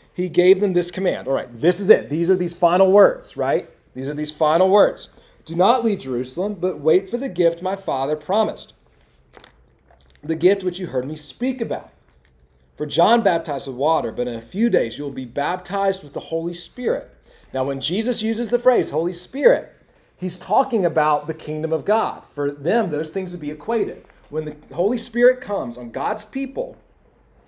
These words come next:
that means that the kingdom of God has arrived, all right? So, verse six. "Then they gathered around him and they asked him, 'Lord, are you at this time gonna restore the kingdom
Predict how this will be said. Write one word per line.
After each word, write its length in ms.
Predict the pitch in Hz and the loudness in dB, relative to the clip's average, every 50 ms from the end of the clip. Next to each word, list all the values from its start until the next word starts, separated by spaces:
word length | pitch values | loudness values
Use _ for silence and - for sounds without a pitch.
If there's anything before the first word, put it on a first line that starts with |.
| _ - | _ 0
that 180 | - 165 185 196 | 2 2 2 2
means 200 | 220 220 190 - | 2 0 2 2
that 140 | 190 170 - | 0 0 0
the 60 | 151 | -2
kingdom 320 | - - 180 190 196 208 | -6 -2 0 0 2 4
of 100 | 226 214 | 4 4
God 280 | 180 185 165 151 147 135 | 4 4 2 2 0 -2
has 120 | 143 131 | -2 -2
arrived, 580 | 147 151 156 156 143 113 - - _ _ _ _ _ _ - | 0 0 2 2 0 -2 -4 -10 _ _ _ _ _ _ -8
all 100 | 110 110 | -4 -2
right? 280 | 117 127 165 180 180 - _ _ _ _ _ | -2 -2 -2 -4 -6 -8 _ _ _ _ _
So, 360 | - - 202 175 120 - - - _ _ _ _ _ _ _ _ _ _ _ _ _ _ _ _ _ _ _ _ _ _ _ _ _ _ _ _ _ | -2 2 2 2 2 0 -6 -18 _ _ _ _ _ _ _ _ _ _ _ _ _ _ _ _ _ _ _ _ _ _ _ _ _ _ _ _ _
verse 220 | - 143 147 143 - | -6 -6 -4 -6 -4
six. 440 | - 175 - - - - - - _ _ _ _ _ _ _ _ _ _ _ _ _ _ _ _ _ _ _ _ _ _ _ _ _ _ _ _ _ _ _ _ _ _ _ _ _ _ _ - - - - - | -2 -2 -2 -2 -4 -12 -18 -18 _ _ _ _ _ _ _ _ _ _ _ _ _ _ _ _ _ _ _ _ _ _ _ _ _ _ _ _ _ _ _ _ _ _ _ _ _ _ _ -20 -20 -20 -12 -4
"Then 400 | 131 175 233 226 151 110 - - - - - - - - - - - - - - - - | 2 4 4 4 4 2 -2 -12 -20 -20 -20 -20 -20 -20 -20 -20 -20 -20 -20 -20 -10 -6
they 140 | - 156 | -4 -4
gathered 400 | - - 160 160 170 190 208 226 | 0 0 0 2 4 6 6 6
around 360 | 233 214 196 180 180 180 175 - | 6 6 4 4 0 0 -2 -4
him 80 | 127 | -6
and 80 | 120 120 | -6 -6
they 100 | 131 131 | -6 -6
asked 380 | - 151 175 196 180 - - | -6 -4 -4 -4 -4 -6 -8
him, 140 | - - - 110 | -12 -12 -12 -10
'Lord, 500 | 127 123 131 151 196 277 285 139 123 - - - _ - - _ _ _ _ _ - - _ _ _ - | -6 0 4 8 10 10 10 8 6 2 -6 -18 _ -20 -20 _ _ _ _ _ -20 -20 _ _ _ -6
are 100 | 127 135 | -2 -2
you 220 | 135 131 156 151 156 | -2 0 2 2 2
at 100 | 170 170 | 2 2
this 180 | 175 165 170 | 0 -4 -6
time 320 | - - - 139 147 180 196 | -6 -8 -6 -2 -2 0 2
gonna 180 | 180 190 180 | 2 2 4
restore 340 | 180 175 - - 180 175 180 | 2 0 0 0 2 2 2
the 80 | 175 170 | 2 0
kingdom 340 | 175 170 185 185 185 185 | -4 -2 -2 -2 0 0